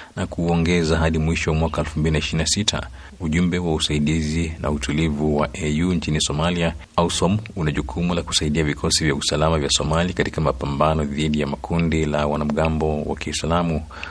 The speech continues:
la Al-Shabaab. Somalia imepiga hatua kubwa tangu Baraza la Usalama lilipoidhinisha kupelekwa kwa amisom mwaka wa elfu mbili na saba, amesema balozi wa Uingereza katika Umoja wa Mataifa.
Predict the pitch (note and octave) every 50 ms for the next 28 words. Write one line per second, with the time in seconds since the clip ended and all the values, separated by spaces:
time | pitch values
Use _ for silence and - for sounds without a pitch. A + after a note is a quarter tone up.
0 | - - - - - C2+ E2 E2 - - D#2+ E2 F#2+ F2+ D2 C2 - - - -
1 | - - - - - - - - G2+ G#2 A#2+ B2+ A#2 F2 E2 - - D2+ D2+ D#2
2 | D2+ C#2+ C#2 - - D#2+ D2+ - - F2+ G2 G2+ G2 - - E2 E2 E2+ D2+ D#2
3 | C#2+ C#2+ D2 D2+ D#2 C#2+ C#2+ C#2 C#2 - - D2+ D2+ D#2+ E2 E2 D2+ D2 D2+ D2+
4 | - - C2+ C2 C2+ C#2+ D2+ - - - - - - - C2 C#2 C2 - - -
5 | - C#2 C2+ C2+ - - D#2 D#2+ D#2 D2 - - D2 D2 D2+ D2+ - - - -
6 | - - - - - D2+ D2 - D2+ C#2+ C2+ - - - C#2 D2 D2+ D2 C#2+ C2+
7 | C2+ - - E2+ E2+ F2 F2 F2 - - - - - - C2+ C#2 - - D#2 D#2
8 | C#2+ C#2+ C#2+ D2 D2+ D#2 D2 D2 D2 C#2 C#2+ D2 - - D2+ D2+ D2 D2 - -
9 | D2 - F2+ C#2+ C#2+ D#2 D#2 D#2 D#2+ E2+ F2 - - F#2+ G#2 - - -